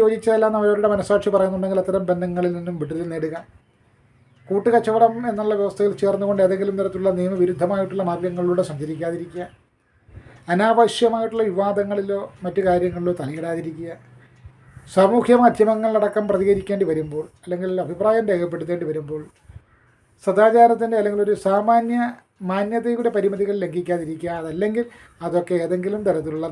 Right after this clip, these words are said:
നിയമപരമായിട്ടുള്ള പ്രതിസന്ധികളിലേക്ക് നീക്കാനിടയുണ്ട്. അപ്പോൾ വളരെയേറെ ശ്രദ്ധിക്കാൻ, അഷ്ടമശനി ദോഷകാലം എന്ന് പറഞ്ഞാൽ വളരെ ശ്രദ്ധിക്കേണ്ട കാലഘട്ടമാണ്. അപ്രതീക്ഷിതമായിട്ട് മരക്കെ-,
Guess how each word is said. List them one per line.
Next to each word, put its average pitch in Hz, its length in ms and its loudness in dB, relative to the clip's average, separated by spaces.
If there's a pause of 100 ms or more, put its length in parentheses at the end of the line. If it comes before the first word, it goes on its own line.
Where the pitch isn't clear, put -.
(100)
നിയമപരമായിട്ടുള്ള 214 1300 0
പ്രതിസന്ധികളിലേക്ക് 185 840 -2
നീക്കാനിടയുണ്ട്. 127 580 -14 (1200)
അപ്പോൾ 202 220 0
വളരെയേറെ 226 380 4
ശ്രദ്ധിക്കാൻ, 190 400 -4
അഷ്ടമശനി 226 520 -2
ദോഷകാലം 208 400 2
എന്ന് 208 100 -4
പറഞ്ഞാൽ 208 160 0
വളരെ 180 180 -2
ശ്രദ്ധിക്കേണ്ട 175 380 -4
കാലഘട്ടമാണ്. 147 440 -10 (880)
അപ്രതീക്ഷിതമായിട്ട് 202 800 -2
മരക്കെ-, 202 400 0